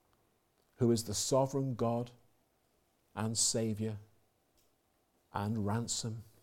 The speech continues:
and Redeemer of men? How can we not just be in awe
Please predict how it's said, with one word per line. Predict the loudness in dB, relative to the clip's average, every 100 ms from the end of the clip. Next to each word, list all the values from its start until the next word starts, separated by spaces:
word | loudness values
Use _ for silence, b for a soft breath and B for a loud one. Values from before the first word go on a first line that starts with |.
| _ _ _ _ _ _ _ _ _ 0
and | 0 2
Redeemer | 2 2 0 0 0 -2
of | -4 -4
men? | -4 -6 -6 -10 -18 _ _ _ _ _ _ _ _ _ _ _ _ _ _ _ _ _ _ _ _ _ _ _ _ _ _ _ _ _ _ _ -12
How | 2 2
can | 4 0
we | 2
not | 2 2 0 -12 -20 _ _ _ _ _ _ _ _ _ _ _ _ _ _ -20 -20 _
just | 0 0 0
be | 2 4
in | 4 -2 0
awe | 4 4